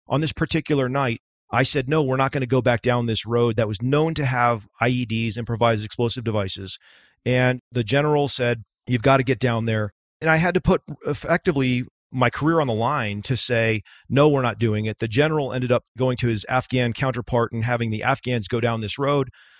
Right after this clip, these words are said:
Two of three vehicles were vaporized, you know, four or five Afghans killed instantly, and then several more hurt. So the point of that story, Reed, number one is you have to know when your morals and your ethics and your standards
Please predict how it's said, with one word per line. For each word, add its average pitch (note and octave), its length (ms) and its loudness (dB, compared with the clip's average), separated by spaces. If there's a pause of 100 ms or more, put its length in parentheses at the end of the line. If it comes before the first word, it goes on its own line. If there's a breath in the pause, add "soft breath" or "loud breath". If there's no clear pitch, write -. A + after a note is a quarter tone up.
(240 soft breath)
Two F3 180 6
of D#3+ 100 2
three C3+ 200 2
vehicles A#2+ 500 0
were A2 140 0
vaporized, A#2 840 2
you A2 120 -8
know, G#2 80 -4
four C3+ 240 -2
or B2 40 -2
five A#2+ 280 2
Afghans A#2 460 0
killed A#2 240 -2
instantly, A2+ 640 -4
and A2+ 160 0
then G#2+ 260 -2 (140)
several A#2 340 -2
more G#2 220 -4
hurt. G2+ 240 -4 (340 loud breath)
So E3+ 420 2
the D#3+ 160 0
point A#3+ 280 -2
of G3+ 40 -2
that C#3 140 2
story, C#3+ 380 -2
Reed, A2 300 -2 (220)
number C3+ 260 0
one C#3+ 240 0
is C3+ 240 -2
you C3 140 0
have D#3+ 360 -6
to G#3 120 -4
know B2+ 420 0 (320 loud breath)
when C#3+ 380 0
your D3+ 160 0
morals B2+ 520 0
and B2+ 80 -4
your A2+ 160 -4
ethics B2 360 -2
and A#2+ 80 -4
your G#2+ 80 -2
standards B2+ 580 -4